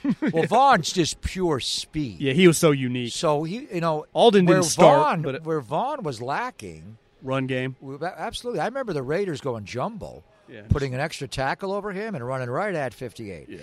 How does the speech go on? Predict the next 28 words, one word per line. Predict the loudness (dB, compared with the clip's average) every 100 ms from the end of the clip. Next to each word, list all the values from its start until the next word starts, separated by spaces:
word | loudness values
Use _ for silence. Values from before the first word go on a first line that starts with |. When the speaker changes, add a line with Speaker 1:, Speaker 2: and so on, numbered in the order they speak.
| -12 -6
Speaker 2:
I |
remember | -4 -2 -2
we, | 0 -4
we | -4 -6
ran | -4 -4 -4
right | -2 -4 -4 -8
at | -10 -8
him. | -8 -6
He | -4
had | -6
to |
come | -8 -8
off | -8
the | -10
field. | -14 -10 -10 -14 _ _ _ _ _ -10
But | -8
Vaughn, | -4 -2 -2 -4 -6 -10 -8
then | -8
he | -6
went, | -4 -4 -6
remember | -8 -6 -4
he's | -6
doing | -4 -2 -2
that, | -4 -6 -8
uh, | -8 -8 -14 _ _ -2
pass | 0 0 0
rushing | -4 -4 -6
summit, | -6 -4 -4 -4 -10